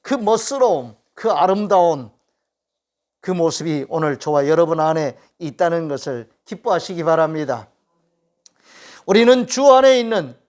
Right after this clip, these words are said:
영생하는 거룩한 삶을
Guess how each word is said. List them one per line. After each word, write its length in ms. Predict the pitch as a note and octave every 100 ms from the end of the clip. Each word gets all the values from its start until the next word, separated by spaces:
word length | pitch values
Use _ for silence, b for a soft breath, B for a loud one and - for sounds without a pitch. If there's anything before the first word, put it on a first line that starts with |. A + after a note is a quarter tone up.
| D#3
영생하는 880 | F#3+ A3+ B3 A#3+ C4+ A#3+ F3 A#2+ _ _ _
거룩한 800 | - F3+ A#3 B3+ C#4 C#4 - C#4
삶을 640 | C4+ A#3+ B3 B3+ C4+ A#3+